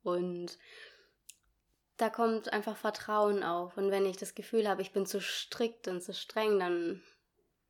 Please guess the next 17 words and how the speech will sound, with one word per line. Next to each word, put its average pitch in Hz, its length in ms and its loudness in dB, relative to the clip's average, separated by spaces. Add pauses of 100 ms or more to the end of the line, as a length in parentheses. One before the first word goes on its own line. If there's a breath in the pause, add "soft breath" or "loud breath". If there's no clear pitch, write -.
(300)
ähm, 185 540 -2 (360)
unterhalte 202 340 0
ich 185 80 -10
mich 202 160 -8
mit 214 120 -4
meinem 196 200 -2
jüngeren 196 520 4
Selbst. 165 440 -6
Also 170 240 -2
stell 185 180 -4
mir 185 140 -6
vor, 196 320 2 (460 loud breath)
mich 214 260 4
als 185 240 -2
Kind 185 460 2
und 175 180 0
sag's, 175 320 -6